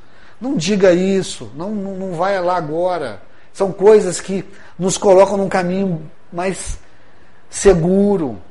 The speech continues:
que nos ajuda a usar, a usarmos melhor o nosso livre-arbítrio. Tenha paciência, calma, hoje ele não tá bem. A gente ouve isso tudo. Agora, a gente escuta? A gente age?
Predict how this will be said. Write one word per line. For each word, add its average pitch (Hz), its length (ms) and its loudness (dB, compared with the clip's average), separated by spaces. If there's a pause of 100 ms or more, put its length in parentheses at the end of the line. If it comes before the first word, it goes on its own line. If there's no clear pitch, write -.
(260)
que 175 80 -6
nos 185 200 0
ajuda 185 540 4
a 185 60 8
usar, 175 440 2 (200)
a 139 80 -4
usarmos 160 480 2
melhor 180 420 4
o 185 40 0
nosso 170 200 -4
livre-arbítrio. 156 880 -6 (1120)
Tenha 202 180 -2
paciência, 190 1000 -4
calma, 170 680 2 (100)
hoje 151 240 -2
ele 170 80 -4
não 170 100 -4
tá 180 140 -2
bem. 160 460 -4
A 143 40 -8
gente 220 220 -8
ouve 349 220 -2
isso 370 120 -4
tudo. 359 380 -4 (580)
Agora, 147 460 -2 (220)
a - 100 -8
gente 165 160 -4
escuta? 156 560 2 (1080)
A 151 100 -4
gente 180 320 -4
age? 135 500 0